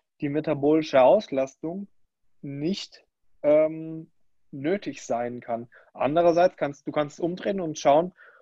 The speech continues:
in welchen Sportarten habe ich denn diese, äh, extreme metabolische Auslastung und wie sieht's dort aus mit der Hypertrophie? Ja, zum Beispiel, ähm, sagen wir mal, vierhundert Meter Läu-, Läufer, achthundert Meter Läufer hier und da.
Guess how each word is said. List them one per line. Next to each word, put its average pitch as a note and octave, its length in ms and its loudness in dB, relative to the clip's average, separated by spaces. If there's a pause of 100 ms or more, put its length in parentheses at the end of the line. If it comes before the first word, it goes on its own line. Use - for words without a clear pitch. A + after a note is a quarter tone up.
(280)
in D3 200 -8
welchen E3+ 340 4
Sportarten D3+ 760 0
habe F#3+ 200 2
ich - 140 -14
denn C3+ 360 0 (240)
diese, C3+ 600 4
äh, C3 380 2
extreme C#3+ 460 -4
metabolische C3+ 640 0
Auslastung D3+ 800 0 (420)
und C#3+ 280 0
wie D#3 120 0
sieht's - 320 -10
dort D#3 240 4
aus C#3+ 460 2
mit D3 180 -8
der D3+ 80 -2
Hypertrophie? D#3 800 -2 (100)
Ja, C#3 280 -4
zum C#3+ 140 -10
Beispiel, E3 920 2 (600)
ähm, D3 840 2 (800)
sagen B2 140 -10
wir C3+ 80 -8
mal, D#3+ 40 -8
vierhundert D#3+ 380 -2
Meter D3 240 -2
Läu-, C#3 300 0 (120)
Läufer, C#3 440 -2
achthundert D3 380 -4
Meter C#3 220 -4
Läufer C3 340 -2
hier C3+ 220 -4
und B2+ 140 -8
da. D3 260 4